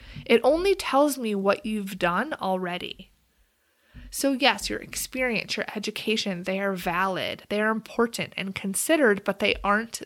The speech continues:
the measure. For my P H D clients <laughs> or those invested a lot in their education,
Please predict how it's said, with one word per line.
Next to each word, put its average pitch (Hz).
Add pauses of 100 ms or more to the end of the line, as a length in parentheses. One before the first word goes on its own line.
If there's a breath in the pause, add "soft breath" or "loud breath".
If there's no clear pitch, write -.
the 196
measure. 185 (1400 loud breath)
For 226
my 233
P 294
H -
D 233
clients - (200 loud breath)
<laughs> -
or 202 (340 loud breath)
those 233
invested 214 (560 soft breath)
a 208
lot 226
in 202
their 196
education, 202